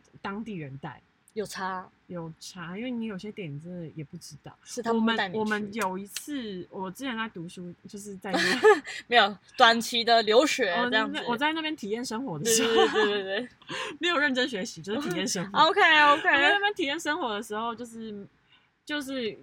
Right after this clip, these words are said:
Speaker 1: 每个礼拜都会跟那个，就是那个司机，就是一起出去玩这样子。然后那个司机就会有一，有一个礼拜是带我们去他们的自然公园。
Speaker 2: 哦。
Speaker 1: 然后我们是坐在那个竹筏上面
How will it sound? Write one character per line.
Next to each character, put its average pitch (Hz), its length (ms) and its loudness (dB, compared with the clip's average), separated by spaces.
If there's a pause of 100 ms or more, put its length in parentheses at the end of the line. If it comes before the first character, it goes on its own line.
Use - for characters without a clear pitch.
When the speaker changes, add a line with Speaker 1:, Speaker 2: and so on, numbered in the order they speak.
(160)
Speaker 1:
每 214 220 -4
个 196 80 -4
礼 180 140 -4
拜 220 200 -4
都 208 120 -4
会 220 100 -4
跟 185 240 -8
那 180 100 -8
个， 160 420 -10 (520)
就 196 160 -6
是 190 160 -12
那 190 140 -10
个 - 100 -12
司 - 280 -12
机， 147 300 -16
就 180 120 -14
是 175 120 -14
一 196 80 -8
起 160 120 -10
出 147 120 -14
去 160 200 -14
玩 - 200 -20
这 - 60 -20
样 - 120 -20
子。 - 120 -20
然 196 100 -8
后 240 60 -4
那 311 100 -6
个 330 80 -8
司 240 120 -14
机 233 100 -12
就 247 100 -8
会 254 100 -10 (260)
有 185 180 -4
一， 208 100 -6
有 196 140 -4
一 185 40 -10
个 214 80 -8
礼 180 60 -10
拜 190 160 -6
是 - 100 -12
带 233 140 -8
我 175 100 -6
们 147 140 -10
去 165 460 -12 (420)
他 240 120 -2
们 247 160 -4
的 180 120 -6
自 226 220 -12
然 156 240 -8
公 165 220 -10
园。 160 100 -12 (240)
Speaker 2:
哦。 208 760 -8 (380)
Speaker 1:
然 240 180 -4
后 381 180 -8
我 330 60 -4
们 202 100 -4
是 277 140 -10
坐 269 260 -8
在 277 120 -6
那 285 100 -8
个 220 100 -8
竹 185 340 -12
筏 180 320 -12
上 214 200 -10
面 185 280 -10